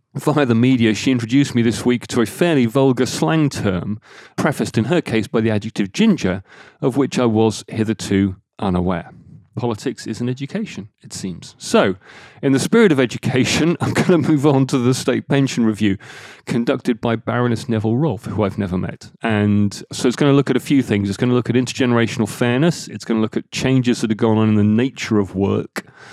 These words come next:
It's gonna look at sustainability and affordability, and it's gonna consider what metrics to take account of. And I think all of that's pretty interesting stuff. And one of the things that's come out of the sort of call for evidence that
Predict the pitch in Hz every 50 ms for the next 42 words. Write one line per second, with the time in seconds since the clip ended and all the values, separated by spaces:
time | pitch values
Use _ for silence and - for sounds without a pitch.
0 | - - - - - - - - 120 110 110 107 101 107 117 - - 107 - -
1 | 127 123 117 107 - 120 107 110 - - 113 104 104 101 - 123 113 107 104 92
2 | 110 98 95 95 - - 107 104 104 - 113 113 104 - - 107 104 - 113 101
3 | - - 127 113 110 104 98 104 107 - 110 110 107 101 92 - - - - -
4 | - - - - - 208 196 - 110 - - 160 151 127 - - 101 95 95 127
5 | 156 160 - 208 170 - - 160 147 131 127 127 - - - - - - 131 123
6 | 117 110 - - - - 117 113 - - 247 240 - - - - - - - -
7 | - - - - - - - - _ - 123 123 131 135 127 131 135 147 151 160
8 | 170 170 160 135 131 135 123 - 135 127 120 117 110 - - 113 - - - -
9 | 113 117 117 113 113 110 104 - - 104 95 - - 107 107 107 104 104 104 -
10 | - - 101 98 - - 113 104 95 - 110 104 98 90 101 98 98 98 98 -
11 | - - - - - 131